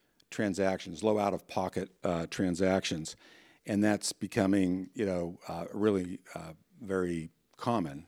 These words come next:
you know, among the tenants, and that's what a lot of tenants are looking for. And only twenty-five percent of the transactions last year, uh, were direct, new direct leases with the landlord.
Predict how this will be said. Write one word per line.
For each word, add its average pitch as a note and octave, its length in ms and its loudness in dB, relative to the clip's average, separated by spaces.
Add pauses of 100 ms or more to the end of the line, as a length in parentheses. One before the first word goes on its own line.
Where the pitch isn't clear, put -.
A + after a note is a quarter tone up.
you A2 120 0
know, E2+ 280 -2
among F#2+ 260 2
the E2+ 60 -4
tenants, F#2+ 400 -2
and F2 240 -6
that's F2 180 -10
what G#2 80 -2
a - 20 -2
lot F#2 140 0
of E2+ 100 -10
tenants F2+ 300 -6
are F2 40 -6
looking G2 280 0
for. E2 340 -6 (580)
And C3+ 120 4
only B2+ 160 8
twenty-five A#2+ 640 4
percent G2+ 500 -2
of G2 100 -6
the G2 80 -2
transactions G2 600 -4
last F2+ 300 -2
year, F#2 220 -4 (420)
uh, F#2 220 -4
were F#2+ 180 2
direct, G2 420 2
new A2 180 0
direct F#2+ 340 2
leases G2 520 2
with G#2 180 -4
the G2+ 60 -4
landlord. F2+ 520 2